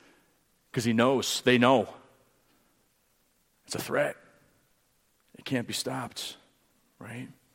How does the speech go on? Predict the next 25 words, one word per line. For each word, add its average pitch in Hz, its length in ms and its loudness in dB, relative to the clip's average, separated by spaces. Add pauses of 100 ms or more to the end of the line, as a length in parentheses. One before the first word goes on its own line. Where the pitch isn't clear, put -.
(4000)
Based 151 280 2
on 147 140 6
Gamaliel's 143 500 6
dictum, 113 400 2
the 110 80 0
existence 120 480 0
of 123 100 -4
congregations 123 640 0
of 113 80 -6
believers 113 380 -2
in 104 100 -4
Jesus 101 500 -6
who 107 100 -10
confess 120 440 0
allegiance 117 420 0
to 107 60 -8
Jesus 104 440 -6
as 101 100 -4
Israel's 113 320 -4
Messiah 98 520 -2 (340)
and 104 100 -8
Savior 120 300 0
of 117 40 0
the 120 60 -2
world, 104 320 -2